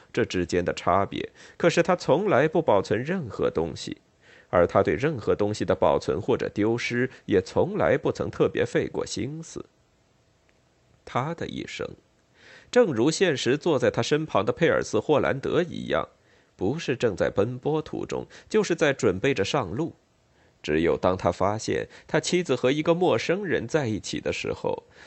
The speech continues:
他才明白他原来一直心甘情愿地给系在一根拴马桩上。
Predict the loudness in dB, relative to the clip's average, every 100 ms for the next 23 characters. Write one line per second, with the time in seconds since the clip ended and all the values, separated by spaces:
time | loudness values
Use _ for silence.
0 | -6 -2 0 2 0 0 -4 -4 -4 -2
1 | -2 -6 _ _ 0 0 4 2 4 2
2 | 0 -4 -4 -4 -4 -2 0 0 -2 -8
3 | -8 -6 -6 -2 -2 -2 -2 -2 -2 2
4 | 0 0 -2 -2 -2 -4 -2 -6 -2 -2
5 | -2 -10 -8